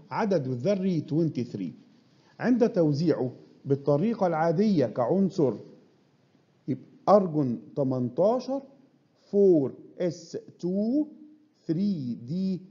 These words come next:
ثري، هذا يكون عدد الذري توينتي ثري. موجب ثلاثة يعني أنه فقد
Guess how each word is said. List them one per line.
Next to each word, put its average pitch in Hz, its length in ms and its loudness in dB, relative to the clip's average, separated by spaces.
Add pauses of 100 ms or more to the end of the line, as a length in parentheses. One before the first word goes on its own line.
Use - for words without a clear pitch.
(180)
ثري، 135 460 -4 (1160)
هذا 208 540 -4 (540)
يكون 165 680 -2 (220)
عدد 160 400 -4
الذري 180 440 -2
توينتي 156 420 -4
ثري. 82 260 -14 (580)
موجب 233 320 2
ثلاثة 247 560 -4 (180)
يعني 165 540 -2
أنه 160 400 0
فقد 208 640 -2